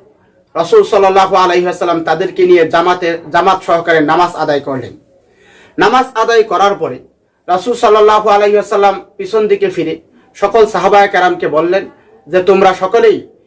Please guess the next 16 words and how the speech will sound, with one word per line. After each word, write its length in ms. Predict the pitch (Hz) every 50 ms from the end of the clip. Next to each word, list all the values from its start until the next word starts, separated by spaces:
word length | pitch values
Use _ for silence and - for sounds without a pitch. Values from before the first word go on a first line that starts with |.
| _ _ _ _ -
একত্র 400 | 208 208 - 226 220 220 202 190
হয়ে 200 | 180 185 185 175
বসো, 320 | 160 160 156 - 156 - - _ _ _ _ _ _ _ _ _ _ _ _
তোমাদের 320 | 196 202 208 214 214 214
সাথে 220 | 208 208 202 202 196
আজকে 300 | 190 190 190 - - 190
আমি 320 | 180 165 170 180 196 208
একটি 260 | 202 - - - 180
গুরুত্বপূর্ণ 580 | 156 156 185 208 202 - 208 180 185 185 180 170
বিষয় 240 | 151 151 - 185 156
আলোচনা 360 | 143 151 160 - 165 147 143
করব।" 240 | 135 120 - - - _
তামিমে 400 | 196 196 214 233 247 247 247 226
দারি 400 | - 180 175 190 196 233 247 247
নামে 220 | 220 214 202 196
এক 300 | 185 180 180 175 - -